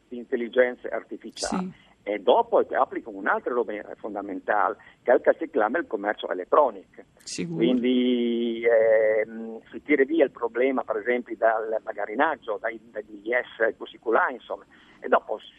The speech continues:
Speaker 1: si compra queste maute, perché vi ho di trovare il prezzo di poi, ma insomma, su queste poi si discuti, si poi sviodi, che sono si, si vedono il dopo. Però, eh, il fatto
Speaker 2: Sì.
Speaker 1: che una maute che mi con-, che, che mi fa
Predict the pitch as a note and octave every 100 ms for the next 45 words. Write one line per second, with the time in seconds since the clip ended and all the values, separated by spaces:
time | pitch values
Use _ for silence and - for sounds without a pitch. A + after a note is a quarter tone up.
0 | - - E3 - A#2 C3+ F#3 F3 D3 D#3
1 | G3+ A#3+ - _ - - A#2+ A#2 E3+ G#3
2 | F3 E3+ E3 D#3+ F3 F3+ B2+ A2+ A2 -
3 | A2 G#2 G2 A#2 - - C#3 B2 B2 C#3+
4 | C#3+ C#3 C#3+ C3+ B2 - D3+ C3+ G#2 A#2+
5 | G#2+ F#2 B2 D#3+ A2+ F#2+ _ _ _ -
6 | - - C3 A#2+ A#2+ G#2+ A#2+ C3+ B2 A#2
7 | A2+ D3+ - G#2 - _ _ _ _ G#2
8 | G#2 C3 G#3+ - _ _ - A2+ A2+ A#2
9 | A2+ A2+ G#2+ - C3+ C3 A2 F3 - C3
10 | C#3 D3+ C#3 G2+ - A2 - A#2 A#2+ -
11 | A2 A2 A2+ G2+ A#2 A#2+ A#2+ -